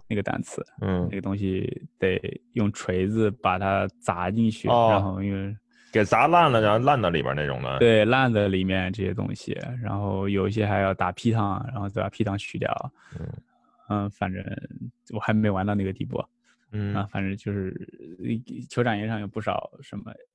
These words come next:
Speaker 1: A三、A四的线，就是这么玩上去的。
Speaker 2: 嗯。我感觉美国像优-，优胜美地啊，还有交叉区这些地方，它都有自己的这种攀登文化哈。它有这个
Speaker 1: 嗯。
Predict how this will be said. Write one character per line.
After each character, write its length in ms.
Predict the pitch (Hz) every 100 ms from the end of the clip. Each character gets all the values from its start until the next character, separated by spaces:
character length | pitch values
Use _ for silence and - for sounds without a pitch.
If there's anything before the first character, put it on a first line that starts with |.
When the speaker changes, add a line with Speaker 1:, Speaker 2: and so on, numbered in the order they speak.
| _
Speaker 1:
A 80 | 107
三、 220 | 104 104
A 120 | 107 104
四 200 | - 104
的 80 |
线， 280 | - 104 - _ -
就 140 | 107
是 60 | 90
这 80 | 98
么 100 | 98
玩 160 | 110 110
上 120 | 104
去 140 | -
的。 60 | -
Speaker 2:
嗯。 180 | - _ _ _ _ _ _ -
我 80 | 147
感 120 | 147
觉 120 | 175
美 240 | 139 87
国 340 | 82 87 110 127
像 380 | 131 117 107 104
优-， 200 | 107 107 110 95 98 - 95
优 60 | 101
胜 140 | 107
美 160 | 95 85
地 240 | 101 95
啊， 160 | 85 82
还 100 | 87
有 200 | 87 78
交 160 | 90
叉 160 | 85 90
区 240 | - 92
这 100 | 82
些 100 | 82
地 120 | 82 80
方， 140 | 78
它 120 | 95
都 140 | 107 98
有 80 |
自 100 | 82
己 100 | 107
的 100 | 69
这 40 | -
种 140 | 87
攀 180 | - 92
登 160 | 98 90
文 120 | -
化 180 | 82 104
哈。 280 | - 73 73 - - _ -
它 120 | 110
有 300 | 95 80 73
这 180 | 95 82
个 480 | 85 82 80 80
Speaker 1:
嗯。 80 | 78